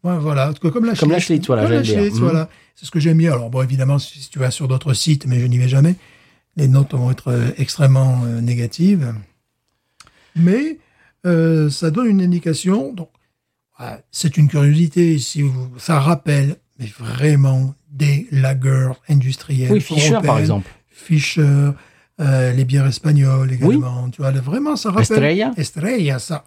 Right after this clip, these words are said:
Speaker 1: rappelle vraiment. Après, je dirais, la chose qui fait que je n'en rachèterai pas et qui m-, qui m'énerve un petit peu.
Speaker 2: D'accord.
Speaker 1: C'est bien.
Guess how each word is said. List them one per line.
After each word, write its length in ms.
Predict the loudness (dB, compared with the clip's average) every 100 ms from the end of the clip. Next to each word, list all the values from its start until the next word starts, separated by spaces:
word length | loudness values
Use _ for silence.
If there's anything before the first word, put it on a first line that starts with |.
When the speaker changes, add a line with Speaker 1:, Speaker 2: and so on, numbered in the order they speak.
| -18
Speaker 1:
rappelle 420 | -10 -8 -4 -2
vraiment. 440 | 0 2 2 2 -2 -14 _ -4
Après, 300 | -4 0 -2
je 60 | 0
dirais, 480 | 0 2 2 0 -4 _ _ _ _ 0
la 280 | 2 2
chose 420 | -2 0 0 0 -4
qui 160 | -8
fait 300 | -6 0 -2
que 440 | 0 2 2 2 -6 _
je 180 | -12 -4
n'en 220 | -4 -4
rachèterai 600 | -6 -6 -6 -6 -4 -4
pas 380 | 0 0 0 -2 _ _ _ _ _ _
et 80 | -6
qui 200 | -4 2
m-, 320 | 4 4 2
qui 140 | -2 0
m'énerve 300 | 2 2 0
un 40 |
petit 180 | -4 -6
peu. 120 | -8
Speaker 2:
D'accord. 320 | 0 0 0 -6
Speaker 1:
C'est 60 |
bien. 120 | -8